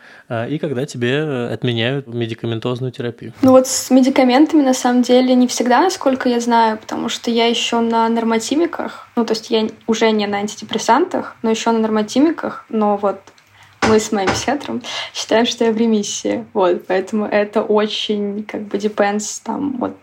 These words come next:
Speaker 2: степени происхождения и всего такого. Но вот у меня есть какие-то маркеры, а, несколько я их выявила, по которым я замечаю, становится мне хуже или лучше.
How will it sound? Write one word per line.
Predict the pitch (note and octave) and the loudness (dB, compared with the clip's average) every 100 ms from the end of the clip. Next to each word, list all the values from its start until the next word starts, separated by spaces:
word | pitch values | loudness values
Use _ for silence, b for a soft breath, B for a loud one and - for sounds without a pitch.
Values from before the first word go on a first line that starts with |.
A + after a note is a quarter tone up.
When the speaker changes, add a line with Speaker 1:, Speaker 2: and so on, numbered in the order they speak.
| - | -14
Speaker 2:
степени | - - - - - G#2+ G2+ F#3+ | -12 -2 0 0 -2 -2 -2 -2
происхождения | - G#3+ - G#3 - G#3 G#3 G#3 | -6 -8 -6 -8 -2 -2 -2 -6
и | |
всего | - G#3 G3+ | -8 -6 -4
такого. | G3+ - A3 D4+ A3+ A3+ b b b b | -2 2 2 4 0 -4 b b b b
Но | A#3+ | 2
вот | B3 | 4
у | B3 | 4
меня | B3+ | 6
есть | F4 C#4+ D4 | 6 4 4
какие-то | C4 B3+ A3+ G#3+ | 0 2 2 4
маркеры, | G#3 C#4+ - F4+ C4+ G#3+ - _ _ | 4 4 2 2 4 2 0 _ _
а, | G#3 G3+ | -2 2
несколько | G#3+ G#3 G#3+ - F#3 F#3+ | 4 4 2 -4 -4 0
я | F3+ | 2
их | F#3 - | 0 2
выявила, | G3 D4 C#4 | 4 6 4
по | A3 | 2
которым | - F#3 G3 G#3 | -2 0 0 0
я | G3 | -2
замечаю, | G3+ F#3+ - G3+ | -4 -4 0 0
становится | G3+ - G3 G3 - | 0 -4 -4 -4 -6
мне | G3 | -8
хуже | - A3 A3 F#3+ | 2 2 4 0
или | F#3 | 2
лучше. | F#3 E4 - - G3 | 2 2 2 0 -2